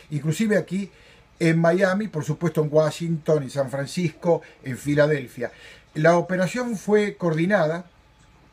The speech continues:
por funcionarios del llamado Programa Nacional de Operaciones contra Fugitivos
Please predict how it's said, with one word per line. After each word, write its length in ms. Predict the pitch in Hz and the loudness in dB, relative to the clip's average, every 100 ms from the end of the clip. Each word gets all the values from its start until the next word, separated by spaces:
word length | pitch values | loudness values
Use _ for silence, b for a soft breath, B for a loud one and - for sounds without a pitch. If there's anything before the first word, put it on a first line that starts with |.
| _ _ _ | _ _ _
por 160 | - 156 | 0 2
funcionarios 800 | 165 165 170 185 190 202 190 - B B B - | 2 0 2 2 0 0 -4 -6 B B B -18
del 880 | 139 160 156 156 156 151 151 147 143 | -6 0 2 2 2 0 -2 -2 0
llamado 460 | 165 175 196 196 | 2 4 2 -2
Programa 560 | 156 147 165 175 175 170 | -4 -2 2 2 0 -2
Nacional 640 | 151 170 - 180 180 226 | 0 0 0 -2 0 0
de 60 | 214 | 0
Operaciones 520 | 170 156 147 190 190 | -4 -4 -2 -2 -2
contra 300 | - 151 147 | -2 -2 -2
Fugitivos 800 | - 143 165 151 208 165 139 | -6 -8 -8 -4 0 0 -2